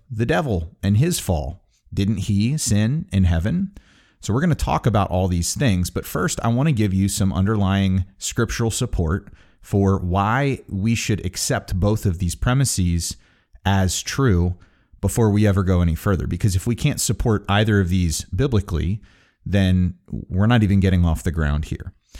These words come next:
So the first thing I wanna do is to give you a couple verses to consider with regard to this first premise that heaven is a place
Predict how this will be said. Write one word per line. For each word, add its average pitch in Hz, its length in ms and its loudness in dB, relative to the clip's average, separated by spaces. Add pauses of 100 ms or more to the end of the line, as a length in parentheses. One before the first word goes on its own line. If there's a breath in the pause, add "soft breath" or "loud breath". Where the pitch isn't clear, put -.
(260 loud breath)
So 123 140 0
the 120 80 2
first 165 260 -2
thing 143 140 2
I 127 60 4
wanna 117 220 4
do 101 280 2
is 95 280 0
to - 80 -6
give 104 180 -2
you 104 180 2
a 92 60 -2
couple 123 320 -4
verses 101 560 0
to 98 160 -2
consider 104 760 -2 (500 loud breath)
with 104 220 0
regard 98 400 2
to 98 160 0
this 87 180 0
first - 320 -6
premise 90 420 0
that 82 140 -4
heaven 110 420 0
is 92 180 -2
a 104 80 -2
place 80 480 -4